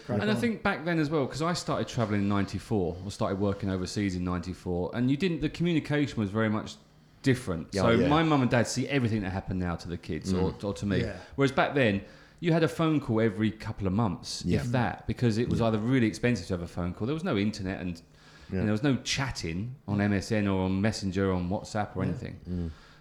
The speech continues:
Speaker 2: So it's very different. I think people were more relaxed to just let you go and travel, and you were more, you know, you didn't matter if you didn't hear from you for so long,
Speaker 3: Yeah.
Speaker 2: 'cause it
Speaker 1: Yeah,
Speaker 2: was just,
Speaker 1: that,
Speaker 2: it was
Speaker 1: that was the
Speaker 2: normal.
Speaker 1: norm.
Speaker 2: It was
Speaker 1: Yeah.
Speaker 2: completely the norm.
Speaker 3: Yeah.
Speaker 2: Um, did you like Bali?
Speaker 3: Um, pff, I'm trying to think now whether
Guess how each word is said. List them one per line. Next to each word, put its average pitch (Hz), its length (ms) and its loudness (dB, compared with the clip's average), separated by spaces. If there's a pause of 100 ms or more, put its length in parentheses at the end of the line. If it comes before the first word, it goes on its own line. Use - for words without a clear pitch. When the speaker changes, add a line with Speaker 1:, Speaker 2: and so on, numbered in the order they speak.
Speaker 2:
So - 140 0
it's 143 120 0
very 151 180 4
different. 143 200 0
I - 20 -2
think 165 100 -4
people 135 240 0
were 131 60 2
more 127 320 4
relaxed 123 400 0
to 101 80 -8
just 95 160 -6
let - 80 -4
you 95 100 -2
go 101 200 2
and 98 140 0
travel, 110 340 -2
and 98 80 -2
you 107 80 4
were 113 60 6
more, 127 400 6
you 131 100 0
know, 113 80 2
you 110 100 2
didn't 127 280 2
matter 135 280 2
if 98 80 0
you 104 40 -2
didn't 113 200 2
hear 127 200 6
from 98 140 -4
you 92 80 -2
for 90 120 -6
so 95 200 2
long, 107 240 4
Speaker 3:
Yeah. 85 60 -4
Speaker 2:
'cause 98 120 0
it 92 80 6
Speaker 1:
Yeah, - 40 4
Speaker 2:
was - 100 0
just, - 160 0
Speaker 1:
that, 147 60 0
Speaker 2:
it 151 80 2
was 131 100 2
Speaker 1:
that 170 120 6
was 147 100 6
the 104 80 4
Speaker 2:
normal. 156 240 2
Speaker 1:
norm. 107 80 -8 (200)
Speaker 2:
It - 40 -6
was 127 100 -6
Speaker 1:
Yeah. - 40 -18
Speaker 2:
completely 107 340 -2
the 107 60 0
norm. 113 160 0
Speaker 3:
Yeah. 80 100 -2 (480)
Speaker 2:
Um, 180 120 0
did 240 180 0
you 285 80 4
like 254 260 0
Bali? 170 420 0 (1600)
Speaker 3:
Um, 151 520 2 (140)
pff, - 260 -10 (540)
I'm - 80 -14 (220)
trying 180 220 -6
to 156 40 -2
think 127 360 -4
now 78 280 -6
whether 101 360 -4